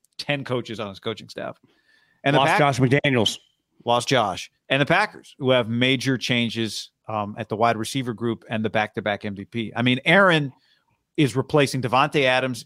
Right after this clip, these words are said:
Speaker 1: and Valdez Scantling. Lazard's back. Sammy Watkins? Christian Wat-, Christian Watkins? Is it Watkins from North
Speaker 2: Yeah, it's
Speaker 1: Dakota State?
Speaker 2: Watkins. Yeah, I saw they just signed him.
Speaker 1: The Watkins Watkins?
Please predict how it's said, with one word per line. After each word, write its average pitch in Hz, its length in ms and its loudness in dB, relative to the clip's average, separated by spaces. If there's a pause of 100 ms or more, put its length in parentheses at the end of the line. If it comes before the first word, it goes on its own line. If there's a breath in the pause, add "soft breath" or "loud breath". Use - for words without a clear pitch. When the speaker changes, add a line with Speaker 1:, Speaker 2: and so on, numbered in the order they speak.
(100)
Speaker 1:
and 202 380 2 (220)
Valdez 139 500 2
Scantling. 123 640 -4 (640 soft breath)
Lazard's 151 480 4
back. 131 420 0 (280)
Sammy 160 440 0
Watkins? 127 640 0 (1200)
Christian 208 720 2 (280)
Wat-, 160 320 4 (140)
Christian 190 320 2
Watkins? 175 420 4
Is 113 80 0
it - 20 2
Watkins 185 520 2 (100)
from 131 100 -4
North 143 140 0
Speaker 2:
Yeah, 127 160 4
it's 165 80 2
Speaker 1:
Dakota 120 140 6
State? 143 80 4
Speaker 2:
Watkins. 107 180 0
Yeah, 113 180 4
I 107 60 4
saw 143 180 4
they 123 100 4
just 123 160 2
signed 151 240 4
him. 98 100 -6 (260)
Speaker 1:
The 131 60 0
Watkins 165 380 2
Watkins? 180 540 2